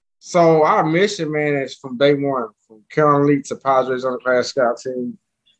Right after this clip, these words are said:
is to make the game affordable for all kids by providing opportunities for all kids. I, I could have, man, did the corporate route, had a whole bunch of teams making million dollars,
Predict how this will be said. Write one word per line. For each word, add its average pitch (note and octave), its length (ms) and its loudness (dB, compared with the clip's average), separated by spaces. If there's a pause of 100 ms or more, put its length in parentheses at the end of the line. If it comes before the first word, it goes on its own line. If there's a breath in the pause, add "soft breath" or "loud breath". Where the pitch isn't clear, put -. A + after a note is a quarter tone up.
(140)
is C3 180 2
to B2+ 120 -4
make C#3 240 4
the C3+ 80 -2
game C3 300 2
affordable A2+ 840 -2 (240)
for A2 260 -2
all A2+ 400 2
kids A2+ 680 -4
by G#2+ 200 -6
providing G#2+ 460 -2
opportunities G#2 840 -6
for G2 180 -6
all G2 140 -6
kids. G2+ 640 -10 (340)
I, D#3 320 0
I F3 120 0
could G3+ 280 -2
have, G#3 120 0
man, F#3 360 -4 (380)
did D#3+ 340 -2
the C3 160 -8
corporate D3+ 540 -2
route, C#3+ 340 -2 (400)
had F3 160 2
a - 20 2
whole E3+ 220 -2
bunch D#3+ 160 0
of D#3+ 100 -20
teams D#3+ 400 -2
making D3+ 260 -2
million D3+ 240 2
dollars, C#3 440 0